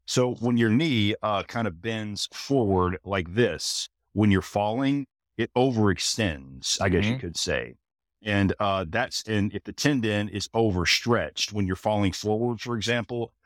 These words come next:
Speaker 1: uh, then, then the quadricep tendon is going to either, uh, pop or overstretch. Now, what we were hoping for is that it was only going to be a modified, uh, stretch or a modified tear, which would not require surgery.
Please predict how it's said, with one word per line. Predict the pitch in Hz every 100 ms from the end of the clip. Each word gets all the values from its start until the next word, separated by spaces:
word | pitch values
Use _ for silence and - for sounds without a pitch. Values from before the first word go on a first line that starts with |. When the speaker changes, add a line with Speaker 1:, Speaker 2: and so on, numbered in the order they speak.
| -
Speaker 1:
uh, | 101 101
then, | 98 104 95
then | 98 98 95
the | 92
quadricep | 127 120 - 92
tendon | - 113 95 92
is | 90
going | 104 98 90
to | 85 95 -
either, | 107 95 92 90
uh, | 85 85 78
pop | - 131 92 65 _ _ _ -
or | 104 95 - 117
overstretch. | 110 85 - - 90 - - - - _ _ -
Now, | 107 110
what | 120 196
we | 143
were | 110
hoping | - 180 - 104
for | 87 95 92 90
is | 85
that | 104 92
it | 95
was | 92
only | 104
going | 98 98
to | 90
be | 95
a | 90
modified, | 87 101 101 87 87 82 82 82 80 -
uh, | 92 82
stretch | 80 - 107 101 -
or | 101
a | 87
modified | 98 98 - 98 90
tear, | - 104 98 98
which | 95 -
would | 107
not | 98 101 98
require | 98 104 92 87
surgery. | - 98 98 110 120 117